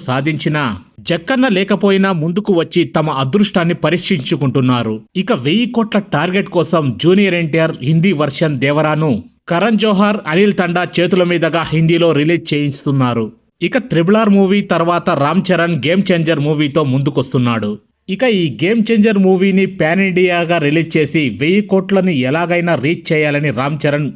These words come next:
అనుకుంటున్నాడు. ఇక వెయ్యి కోట్ల రేస్లో మరో హీరో ఉన్నది అల్లు అర్జున్. ఇక అల్లు అర్జున్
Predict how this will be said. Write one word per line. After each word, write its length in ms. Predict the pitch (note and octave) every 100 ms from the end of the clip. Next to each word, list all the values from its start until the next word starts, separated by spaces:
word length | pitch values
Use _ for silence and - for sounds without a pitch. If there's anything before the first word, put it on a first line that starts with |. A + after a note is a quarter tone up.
| -
అనుకుంటున్నాడు. 680 | B2+ B2 B2+ B2 A#2 A2 G#2 G2+ _ _ -
ఇక 180 | G#3 B3 B2+
వెయ్యి 220 | D3+ A#3 B3
కోట్ల 240 | A#3+ A#3+ A3+ E3+
రేస్లో 400 | F#3+ G3 G3+ F#3+ E3+ C3+
మరో 200 | C3+ F3 G3+
హీరో 280 | D3+ F3+ E3+ E3
ఉన్నది 320 | D#3 D#3 D3 D#3 D#3+ C3+
అల్లు 200 | D3 D#3+ C3+
అర్జున్. 340 | G#2+ B2+ G2 F#2 - _ G#3
ఇక 120 | G3+ B3+ F3+
అల్లు 220 | G#3 A#3+ G#3
అర్జున్ 300 | D#3+ G3+